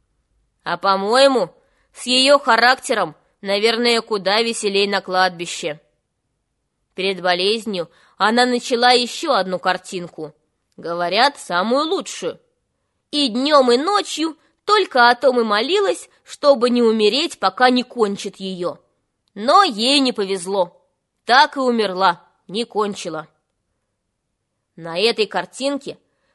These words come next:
молодая женщина в длинном белом платье собиралась броситься с моста.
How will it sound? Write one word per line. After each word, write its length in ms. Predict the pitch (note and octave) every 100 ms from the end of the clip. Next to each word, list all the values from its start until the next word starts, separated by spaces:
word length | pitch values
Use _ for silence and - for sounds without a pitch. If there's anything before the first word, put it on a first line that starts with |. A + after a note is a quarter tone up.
| -
молодая 600 | F3+ G3 G#3 C4+ D#4+ A#3+
женщина 720 | F#3+ F#3+ F3 F3 - A3 A#3 _ _
в 100 | -
длинном 680 | D#3+ F3 G3 C4 B3 A#3 A3+
белом 380 | F3+ A3 G#3 F#3+
платье 640 | F#3 F3 F#3+ F#3+ - C4+ C4+ _ _ _
собиралась 800 | - G#3+ G#3+ A3 B3 C#4 C4+ G#3+
броситься 640 | F3+ G3 A3+ A3+ G#3 A3+
с 80 | G#3+
моста. 480 | F#3 F#3+ - F3+